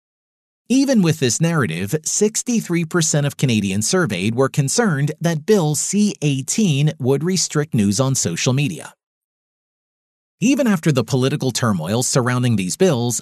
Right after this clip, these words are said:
the C R T C released a press statement on September twenty-ninth embracing their new authority. Today, the C R T C is advancing its regulatory plan to modernize Canada's broadcasting framework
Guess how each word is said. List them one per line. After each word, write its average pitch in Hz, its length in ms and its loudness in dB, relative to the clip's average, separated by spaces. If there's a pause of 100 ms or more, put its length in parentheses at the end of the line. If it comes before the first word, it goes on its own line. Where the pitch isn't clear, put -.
the 160 140 2
C 247 280 0
R 202 140 2
T 170 240 0
C 147 280 2
released 131 360 0
a 143 60 0
press 202 240 -2
statement 127 500 -2
on 143 140 0
September 151 640 -2
twenty-ninth 156 800 0
embracing 147 640 0
their 117 180 0
new 127 160 0
authority. 143 540 -2 (880)
Today, 214 520 2
the 165 120 2
C 262 300 0
R 180 140 0
T 160 240 0
C 101 260 0
is 117 140 0
advancing 156 500 0
its 120 160 -4
regulatory 123 680 0
plan 160 480 0
to 156 160 2
modernize 139 720 0
Canada's 139 480 0
broadcasting 110 760 -2
framework 113 540 -6